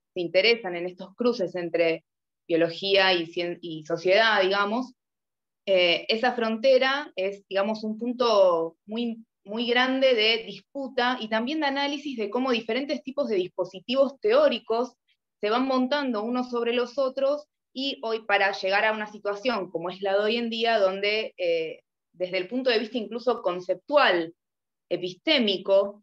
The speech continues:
eh, hay una cier-, hay un cierto borramiento entre esas, esas dimensiones que en algún momento estuvieron mucho más marcadas. Entonces, bueno, eh, para ir ya directamente a lo que tiene que ver con el libro, que bueno,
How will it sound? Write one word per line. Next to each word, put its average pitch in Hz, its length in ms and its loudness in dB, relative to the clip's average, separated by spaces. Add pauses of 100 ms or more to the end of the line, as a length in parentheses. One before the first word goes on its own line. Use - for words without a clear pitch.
eh, 170 540 -4
hay 196 360 -4
una 202 300 -4
cier-, 214 320 -2
hay 208 160 -6
un 214 120 -4
cierto 233 360 2
borramiento 233 1120 2
entre 220 600 -2
esas, 180 680 -2 (120)
esas 202 260 -8
dimensiones 226 560 -2
que 208 80 -2
en 180 80 0
algún 185 220 -2
momento 208 340 -6
estuvieron 190 400 -2
mucho 214 320 -6
más 180 180 -4
marcadas. 165 600 -4 (600)
Entonces, 311 260 2
bueno, 214 500 4
eh, 202 540 2 (420)
para 208 220 0
ir 254 220 2
ya 240 200 0
directamente 233 640 -2
a 226 60 4
lo 196 100 2
que 190 100 -4
tiene 220 280 -4
que 214 80 0
ver 214 160 2
con 220 160 -4
el 208 120 -4
libro, 240 320 0
que 170 80 -4
bueno, 175 440 -6